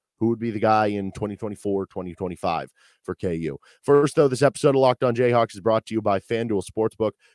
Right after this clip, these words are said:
Grand slams, no-hitters, double plays, they're back,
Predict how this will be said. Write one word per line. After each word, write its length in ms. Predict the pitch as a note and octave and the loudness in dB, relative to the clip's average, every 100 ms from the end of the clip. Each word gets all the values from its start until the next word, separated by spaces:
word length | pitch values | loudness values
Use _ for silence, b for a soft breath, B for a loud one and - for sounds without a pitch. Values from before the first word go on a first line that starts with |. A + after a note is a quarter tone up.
| - | -2
Grand 260 | C3+ E3+ | 0 0
slams, 520 | - D3 C#3+ C#3+ C3 _ A#2+ | -2 -2 2 2 -2 _ 4
no-hitters, 640 | D3 C#3 C#3 B2+ B2+ - - | 6 8 6 2 -2 -6 -2
double 240 | B2 B2+ | 2 2
plays, 480 | A#2+ A2+ A2 G#2 - _ | 2 2 2 0 -6 _
they're 100 | A2+ | -4
back, 300 | B2 A2+ G#2 | 0 2 0